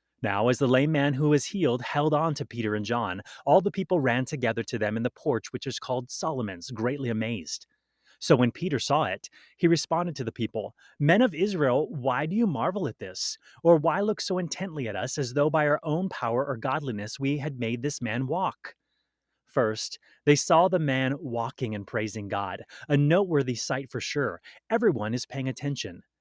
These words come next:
Second, they figure out that Peter and John had something to do with it because this guy is hanging all over them. Let's take a look at each of these for a moment. The lame man.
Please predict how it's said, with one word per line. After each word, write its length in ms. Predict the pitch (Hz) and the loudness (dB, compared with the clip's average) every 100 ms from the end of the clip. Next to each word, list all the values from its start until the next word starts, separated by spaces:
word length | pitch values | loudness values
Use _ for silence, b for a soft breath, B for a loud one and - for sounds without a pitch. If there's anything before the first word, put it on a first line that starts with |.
| _ _ _ | _ _ _
Second, 600 | - - 208 - 92 - - _ _ | -8 -4 -4 -6 -8 -12 -20 _ _
they 120 | 143 | 2
figure 360 | 151 - 180 208 | 2 2 2 2
out 200 | 123 - | 0 -2
that 160 | 123 - | -6 -4
Peter 260 | 151 143 | -2 0
and 140 | 160 127 | 0 0
John 240 | 98 117 | -2 -2
had 160 | 110 - | -6 -6
something 280 | 113 110 123 | -4 -4 -2
to 100 | 123 | 0
do 180 | 135 | 2
with 140 | 185 127 | 2 0
it 100 | 127 | -4
because 300 | 143 151 127 | -2 0 0
this 180 | 160 143 | -2 0
guy 220 | 143 185 | 0 2
is 160 | 180 | 0
hanging 420 | - 165 196 135 139 | -4 -4 0 0 2
all 260 | 135 160 | 2 4
over 240 | 160 160 151 | 2 0 0
them. 380 | 165 196 95 85 b b b b _ | 0 -2 -4 -10 b b b b _
Let's 180 | 113 - | -8 -6
take 160 | 131 120 | -6 -4
a 40 | |
look 200 | 110 113 | -2 -2
at 80 | 107 | -2
each 160 | 117 107 | -4 -4
of 80 | |
these 160 | 101 98 | -6 -4
for 120 | - | -2
a 60 | 104 | -2
moment. 460 | 107 110 98 - _ _ _ - | -2 -4 -6 -14 _ _ _ 0
The 100 | 139 | 2
lame 260 | 135 123 | 2 0
man. 280 | 107 87 87 | -2 -6 -12